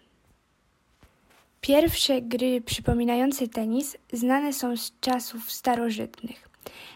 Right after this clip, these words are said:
Na historycznych reliefach widoczne są niewiasty w tunikach i mężczyźni w chitonach podbijający piłeczkę. W Rzymie uprawiano trigon.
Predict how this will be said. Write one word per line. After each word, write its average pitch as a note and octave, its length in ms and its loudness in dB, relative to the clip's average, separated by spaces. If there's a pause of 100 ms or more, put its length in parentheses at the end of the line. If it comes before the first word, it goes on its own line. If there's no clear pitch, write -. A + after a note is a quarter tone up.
Na B3 80 2
historycznych B3+ 720 2
reliefach A#3+ 1000 -2
widoczne C4 600 -2
są B3 200 -4
niewiasty A#3 560 -2
w A#3 100 -8
tunikach A#3 500 -2 (400)
i D#4+ 80 0
mężczyźni A#3+ 720 0
w B3+ 60 -6
chitonach A#3 680 -4
podbijający A#3 760 0
piłeczkę. A3+ 640 -6 (640)
W - 60 -6
Rzymie C#4 560 2
uprawiano B3 680 0 (240)
trigon. A3+ 600 -2